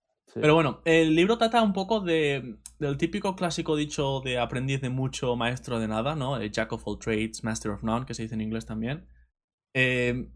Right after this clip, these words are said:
Speaker 2: ¿tú qué opinas de ese, de ese dicho?
Speaker 1: Estoy un poco de acuerdo con ello.
Speaker 2: ¿Sí?
Speaker 1: Eh, lle-, llevado al extremo, sí, pero no quiere decir que, es, claro, yo como atleta vengo a la filosofía un poco más que en Europa de especializarse pronto versus en Estados Unidos de no especializarse tan pronto.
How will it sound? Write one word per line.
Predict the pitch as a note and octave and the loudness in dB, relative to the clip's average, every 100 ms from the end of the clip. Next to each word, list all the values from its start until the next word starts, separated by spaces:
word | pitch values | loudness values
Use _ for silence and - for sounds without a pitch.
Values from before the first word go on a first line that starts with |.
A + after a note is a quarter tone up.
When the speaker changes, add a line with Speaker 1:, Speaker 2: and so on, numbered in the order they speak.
| - | 0
Speaker 2:
¿tú | F#3 | 2
qué | |
opinas | A#3 C3+ A2+ A2 | 4 4 4 4
de | |
ese, | A#2 B2 A2+ A2 G#2+ | 2 4 2 2 0
de | A#2 | -2
ese | A#2 | 0
dicho? | G#2 - F2+ - - _ _ _ _ _ _ _ _ _ _ _ _ _ _ _ _ _ _ _ | -2 -4 -8 -12 -20 _ _ _ _ _ _ _ _ _ _ _ _ _ _ _ _ _ _ _
Speaker 1:
Estoy | D#3 | 2
un | E3+ | 6
poco | F#3 G3 | 6 8
de | E3 | 8
acuerdo | C3+ C3 C3+ | 8 2 2
con | C3 | 0
ello. | A#2+ A#2+ A#2 - _ _ - | -2 -2 -4 -10 _ _ -2
Speaker 2:
¿Sí? | D3 F3+ - B2+ - | 0 0 -4 -12 -2
Speaker 1:
Eh, | A#2+ - _ _ | -2 -2 _ _
lle-, | A#2+ C3 C3+ | -2 0 4
llevado | C#3 C3+ C#3+ | 6 8 8
al | D3+ | 8
extremo, | D3 - D#3 D#3+ D3+ D3 | 4 0 0 2 2 -2
sí, | - D#3+ D3 - - _ _ _ - | 2 4 4 0 -14 _ _ _ 0
pero | C3 B2+ | 2 4
no | |
quiere | A2+ C3 | 6 6
decir | A#2+ B2+ B2+ | 6 0 2
que, | C3 B2 A#2+ A#2 A2+ A2+ - F2+ | 2 4 2 2 -2 -4 -8 -6
es, | B2 - - | -6 -8 -12
claro, | - B2+ | -2 2
yo | A#2+ B2 A2+ - | 4 2 0 -6
como | C3 B2+ | -2 0
atleta | A#2+ B2+ C3+ B2+ | 2 2 4 2
vengo | A#2 C3 B2+ | 2 0 4
a | B2+ | 2
la | B2 | 4
filosofía | C3 B2 A#2+ - C3 B2+ | 2 0 -2 0 2 2
un | A2+ | 2
poco | A#2+ | -2
más | B2+ B2 | -2 -4
que | B2+ | -6
en | |
Europa | B2 B2+ B2+ | -2 0 2
de | A#2+ | 0
especializarse | A#2 A#2+ A2 A#2 G#2+ B2 A#2 | -2 -6 -4 -2 0 0 0
pronto | C3+ C3+ C3 C3 | -2 0 2 2
versus | B2 C3+ A#2+ | 2 -4 -8
en | A#2 | -8
Estados | A2 A#2+ B2 | -2 -2 -2
Unidos | B2+ C3 C3 | -2 0 0
de | B2 A#2+ A#2 | 2 0 0
no | A#2 A#2+ | -2 -2
especializarse | - A#2 A#2+ A#2 A#2 A#2 | -2 -2 -2 0 -2 -2
tan | A2+ A2 | -4 0
pronto. | C3 C3 C3+ B2+ | 2 6 4 4